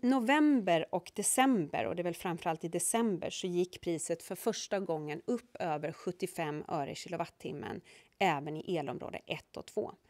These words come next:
Det har alltså inte hänt under hela den tidigare gångna perioden som elstödet gäller för. Eh, nu är vi i ett sådant läge,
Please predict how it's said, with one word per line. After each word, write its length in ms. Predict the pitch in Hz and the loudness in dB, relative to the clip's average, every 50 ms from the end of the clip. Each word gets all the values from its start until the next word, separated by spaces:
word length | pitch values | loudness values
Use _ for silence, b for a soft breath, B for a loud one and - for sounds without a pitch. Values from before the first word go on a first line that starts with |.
| b b b b b | b b b b b
Det 80 | - 196 | 4 6
har 100 | 185 190 | 8 8
alltså 260 | 208 208 - - 214 | 8 6 4 2 0
inte 220 | 196 180 - 180 | -2 -2 -2 -6
hänt 540 | 175 - 247 220 214 247 262 - - - - _ _ | -4 0 2 2 4 2 0 -2 -8 -14 -20 _ _
under 280 | - 196 190 185 180 175 | 0 2 4 4 4 2
hela 760 | 180 - - - 247 233 202 180 165 165 185 214 226 233 226 - _ _ | 2 0 0 2 4 4 4 4 4 2 4 4 4 2 2 -2 _ _
den 140 | - 185 175 | -4 -4 -2
tidigare 440 | - - 214 175 160 170 156 147 151 | 0 0 0 0 0 2 0 0 2
gångna 320 | 170 170 151 143 143 143 | 0 0 -2 -2 -4 -6
perioden 680 | - - 165 160 156 156 147 147 165 - - 156 165 170 b b b b b | -6 -6 -6 -4 -4 -4 -4 -6 -8 -8 -8 -8 -8 -10 b b b b b
som 260 | - - - 165 160 - | -10 -4 -4 -2 -2 0
elstödet 920 | - 180 156 135 135 - - - - - - 160 - - 170 170 - - - - | 0 0 0 -2 -2 -6 -8 -8 -6 -6 -6 -6 -6 -6 -6 -8 -8 -14 -12 -10
gäller 600 | 180 175 208 226 220 196 - - - - - - _ _ _ | -2 0 2 2 2 0 -2 -2 -2 -4 -4 -6 _ _ _
för. 380 | - - - - - - - - _ _ B B B B B B B B B B B B | -12 -8 -6 -6 -6 -8 -12 -16 _ _ B B B B B B B B B B B B
Eh, 180 | - 175 160 156 - - | 0 2 2 2 0 0
nu 320 | 190 185 202 226 247 240 | 2 4 4 6 8 8
är 140 | 214 220 233 | 8 8 6
vi 80 | 240 | 4
i 40 | 285 | 2
ett 120 | 277 - - | -2 -2 0
sådant 360 | 269 226 202 202 196 185 - | 0 0 2 0 -2 -2 -2
läge, 380 | 190 180 175 180 190 202 240 | 0 0 0 0 -2 -2 -4